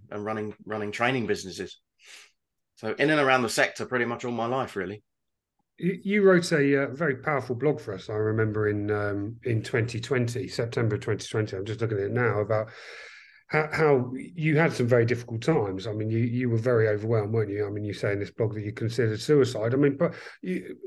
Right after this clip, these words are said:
Speaker 2: can you, can you perhaps tell us a little bit about the, the, what, what sparked you, you to help other people off the back of your experiences?
Speaker 1: Um,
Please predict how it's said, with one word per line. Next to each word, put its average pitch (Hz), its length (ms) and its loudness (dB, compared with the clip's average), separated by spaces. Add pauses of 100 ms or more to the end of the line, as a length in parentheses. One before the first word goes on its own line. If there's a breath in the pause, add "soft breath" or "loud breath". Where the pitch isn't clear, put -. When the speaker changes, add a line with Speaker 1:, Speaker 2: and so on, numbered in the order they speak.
(120)
Speaker 2:
can 208 140 0
you, 247 160 4
can 233 160 2
you 240 80 4
perhaps 202 320 -2
tell 202 200 4
us 165 140 2
a 170 40 2
little 160 180 2
bit 147 140 0
about 143 300 -2
the, 143 260 0
the, 151 200 -8 (280)
what, 170 260 0
what 170 220 2
sparked - 720 -2
you, 151 300 -8
you 143 320 2
to 120 140 -4
help 120 340 -2 (540 soft breath)
other 135 220 0
people 120 440 -2
off 110 140 -10
the 123 80 -4
back 113 200 -4
of 120 80 -6
your 120 160 0
experiences? 113 600 -10 (880)
Speaker 1:
Um, 185 500 8